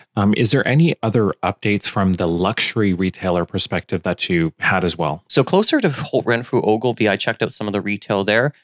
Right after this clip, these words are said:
Speaker 2: Uh, Rue de la Montagne has, uh, is become a bit of an upscale street. Uh, uh, it's got a Chateau, Chateau d'Ivoire jewelry store. Uh, construction is almost finished. It was a, it was a new build. It looks almost like an ivory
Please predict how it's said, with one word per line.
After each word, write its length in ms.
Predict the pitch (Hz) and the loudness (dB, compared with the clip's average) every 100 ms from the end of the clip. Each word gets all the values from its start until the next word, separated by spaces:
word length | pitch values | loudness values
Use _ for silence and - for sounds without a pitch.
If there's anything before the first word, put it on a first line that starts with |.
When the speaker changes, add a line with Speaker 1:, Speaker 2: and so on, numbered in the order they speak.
| _ 107 | _ 0
Speaker 2:
Uh, 160 | 107 | 2
Rue 120 | 107 139 | 4 4
de 120 | 143 | 4
la 120 | 127 | 2
Montagne 540 | 110 104 120 120 175 | 0 -2 -2 -2 -2
has, 300 | 147 120 110 | -2 -2 0
uh, 240 | 120 104 101 | 2 4 4
is 560 | 95 95 90 110 127 - | 4 2 2 2 2 0
become 280 | 202 269 | 0 4
a 60 | 202 | 4
bit 120 | 139 | 4
of 100 | 131 | 2
an 80 | 123 | 2
upscale 520 | 117 120 - 127 123 | 0 0 -4 -4 -2
street. 500 | - - 147 147 - 127 | -4 -8 -6 -6 -6 -2
Uh, 220 | 117 107 _ _ _ - | 0 0 _ _ _ -4
uh, 160 | 110 107 | 0 0
it's 120 | 117 | 2
got 200 | 123 117 | 0 2
a 60 | 113 | 0
Chateau, 460 | - - 131 123 - | 0 0 0 0 0
Chateau 460 | - 143 - 160 | 0 0 2 2
d'Ivoire 680 | 135 131 113 123 123 120 107 | 4 4 4 4 4 4 0
jewelry 440 | 110 131 143 120 110 | 0 2 2 2 -2
store. 440 | - 92 90 123 _ _ _ - | -2 -2 0 -2 _ _ _ -4
Uh, 240 | 107 98 | 0 0
construction 460 | 98 123 185 208 226 | 0 0 0 2 2
is 60 | 143 | 4
almost 360 | 127 127 - | 4 2 0
finished. 340 | 113 92 - - | -2 -2 -2 -4
It 80 | |
was 160 | - 104 | -2 0
a, 120 | - | 0
it 80 | 110 | 0
was 140 | 104 | 0
a 80 | 104 | 2
new 200 | 104 143 | 4 4
build. 400 | 131 117 113 117 | 4 4 4 2
It 80 | 110 | 0
looks 280 | 120 - - | -2 -4 -4
almost 280 | 113 117 - | -2 -2 -2
like 120 | 117 113 | -4 -4
an 160 | 107 - | -4 -2
ivory 500 | 107 110 110 107 | 0 0 0 0